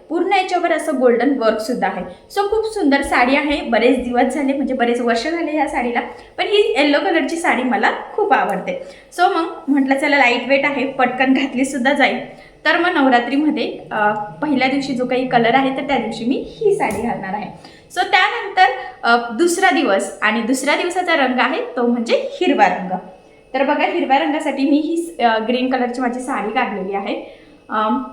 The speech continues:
एकदम छान अशी डार्क बॉटल ग्रीन आहे, त्याला असे काठसुद्धा आहे. बऱ्याच जणांनी याआधी, अ, जे माझे रेग्युलर्स व्हिडिओ बघतात, तर ही साडी बघितलेली असेल, कारण की मी एकदा दोनदा ही साडी घातलेली आहे.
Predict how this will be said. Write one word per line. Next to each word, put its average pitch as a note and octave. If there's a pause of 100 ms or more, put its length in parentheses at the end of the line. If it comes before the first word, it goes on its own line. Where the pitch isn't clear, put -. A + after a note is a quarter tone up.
(600)
एकदम D4+
छान D4+
अशी D#4
डार्क C4 (180)
बॉटल B3
ग्रीन C#4
आहे, C4
त्याला A#3+
असे B3+
काठसुद्धा B3
आहे. C4 (300)
बऱ्याच B3+
जणांनी D#4
याआधी, B3+
अ, G#3+
जे A#3+
माझे B3
रेग्युलर्स A#3
व्हिडिओ A#3+
बघतात, C4 (120)
तर A3
ही C4
साडी B3 (360)
बघितलेली F4
असेल, C#4+
कारण D4
की D4+
मी F4
एकदा B3
दोनदा C#4+
ही D4+
साडी D4 (360)
घातलेली B3
आहे. -